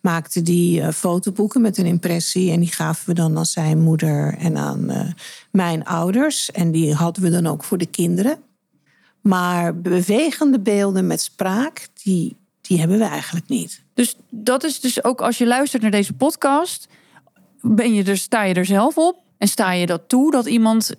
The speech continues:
Speaker 2: foto's of video's van jou neemt? En durf daar dus ook over je schroom heen te stappen van, "Oh, maar ik zie er heel raar uit." Nou, ze zijn straks blij dat je er gewoon uitziet zoals je eruit ziet.
Speaker 1: Exact.
Speaker 2: Je
Speaker 1: Ja.
Speaker 2: hoeft niet in je mooiste pak. Juist die foto's van mijn moeder in haar pyjama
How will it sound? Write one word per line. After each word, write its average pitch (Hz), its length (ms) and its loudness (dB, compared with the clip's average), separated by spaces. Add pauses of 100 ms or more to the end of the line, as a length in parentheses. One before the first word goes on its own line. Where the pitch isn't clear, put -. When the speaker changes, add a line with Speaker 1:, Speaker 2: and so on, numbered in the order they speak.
(140)
Speaker 2:
foto's 220 400 -2
of 208 140 -2
video's 208 440 0
van 208 160 0
jou 196 160 4
neemt? 196 500 2 (360)
En 214 140 2
durf 240 240 2
daar 208 140 0
dus 202 180 -2
ook 208 180 0
over 196 240 0
je 196 80 0
schroom 220 340 2
heen 196 180 2
te 196 100 -4
stappen 185 300 -4
van, 190 160 0
"Oh, 202 120 0
maar 196 100 -2
ik - 40 -8
zie 214 160 -2
er 196 60 2
heel 190 200 2
raar 165 180 -2
uit." 208 320 -2 (320)
Nou, 226 320 2
ze - 140 0
zijn 262 200 2
straks 285 320 -2
blij 370 480 2
dat 254 160 2
je 277 60 2
er 247 100 0
gewoon 254 200 0
uitziet 277 260 0
zoals 285 140 0
je 285 80 0
eruit 330 240 0
ziet. 180 320 0
Speaker 1:
Exact. - 640 -2 (220)
Speaker 2:
Je 220 80 0
Speaker 1:
Ja. 226 120 6
Speaker 2:
hoeft 269 140 4
niet 330 120 2
in 311 80 4
je 262 80 4
mooiste 196 320 2
pak. - 300 -6
Juist 233 340 0
die 240 100 0
foto's 247 340 0
van 226 140 0
mijn 220 120 4
moeder 214 440 2 (320)
in 214 220 2
haar 196 160 2
pyjama 208 500 0